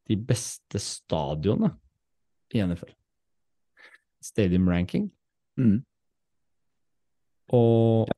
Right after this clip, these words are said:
Speaker 1: her
Speaker 2: Jeg har
Speaker 1: snakker
Speaker 2: sett litt
Speaker 1: vi
Speaker 2: på
Speaker 1: jo
Speaker 2: den.
Speaker 1: Ja.
Speaker 2: Og det, jeg synes jo det er litt sånn der, em, jeg kom ikke helt til bunns i hvordan de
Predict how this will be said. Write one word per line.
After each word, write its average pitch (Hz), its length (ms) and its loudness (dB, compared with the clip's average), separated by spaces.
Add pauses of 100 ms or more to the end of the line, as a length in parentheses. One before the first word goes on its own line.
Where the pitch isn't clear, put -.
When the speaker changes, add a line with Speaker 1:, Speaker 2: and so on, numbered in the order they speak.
(600)
Speaker 1:
her 120 160 0
Speaker 2:
Jeg 120 120 4
har 127 60 8
Speaker 1:
snakker - 80 2
Speaker 2:
sett - 160 -2
litt 90 100 4
Speaker 1:
vi 90 60 0
Speaker 2:
på 87 80 6
Speaker 1:
jo 92 100 4
Speaker 2:
den. 107 80 2 (460)
Speaker 1:
Ja. 123 140 4 (640)
Speaker 2:
Og 113 100 4
det, - 140 -6
jeg 104 140 2
synes 104 180 -2
jo 113 60 2
det 107 100 4
er 95 100 4
litt 92 120 -2
sånn 87 180 0
der, 80 120 -2 (100)
em, 82 120 0 (1300)
jeg - 100 -20
kom 110 180 -2
ikke 123 160 -4
helt 92 420 -2
til 92 180 0
bunns 82 300 2
i 92 60 2
hvordan 85 480 2
de 85 140 0